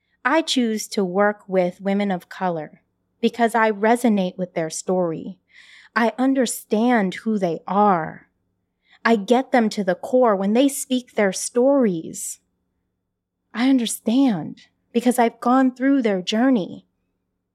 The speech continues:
I get to choose who I allow in my space, who I give my energy and transformation to. I get to decide my customer market, and my marketing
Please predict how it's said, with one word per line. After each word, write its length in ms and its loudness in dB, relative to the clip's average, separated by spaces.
I 80 2
get 240 -2
to 100 -4
choose 1120 -2
who 200 0
I 140 0
allow 500 0
in 140 -2
my 160 -4
space, 880 -2
who 200 2
I 140 2
give 500 0
my 320 0
energy 640 -2
and 180 2
transformation 1000 0
to. 380 -12
I 120 2
get 180 0
to 80 0
decide 760 0
my 140 -2
customer 560 -8
market, 420 0
and 160 -4
my 160 -4
marketing 1000 0